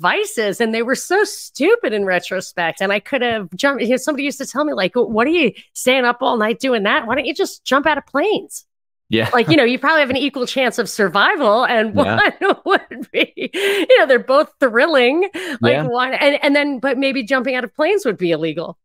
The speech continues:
Speaker 1: right? So, 'cause it,
Speaker 2: Right.
Speaker 1: it's bad for you. So I, I just, I, you know, it's very hard for me to get my mind around it, but I did, I do, it was a thought that had not occurred to me that having a, a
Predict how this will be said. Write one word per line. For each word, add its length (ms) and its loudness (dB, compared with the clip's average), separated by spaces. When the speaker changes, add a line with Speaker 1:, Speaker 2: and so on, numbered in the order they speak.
Speaker 1:
right? 260 0
So, 280 2
'cause 240 -4
it, 40 2
Speaker 2:
Right. 200 2
Speaker 1:
it's 180 -2
bad 300 0
for 80 -4
you. 100 -2
So 300 0
I, 220 0
I 80 0
just, 380 -4
I, 160 0
you 120 -2
know, 60 2
it's 100 -2
very 200 0
hard 320 2
for 80 -12
me 80 -2
to 80 -4
get 140 -2
my 120 0
mind 300 -2
around 240 2
it, 180 -4
but 400 -2
I 140 0
did, 500 -2
I 120 0
do, 640 -2
it 120 2
was 180 -2
a 120 2
thought 340 0
that 100 -4
had 160 -2
not 200 2
occurred 340 -4
to 100 -10
me 160 -2
that 380 -2
having 680 -2
a, 320 2
a 480 0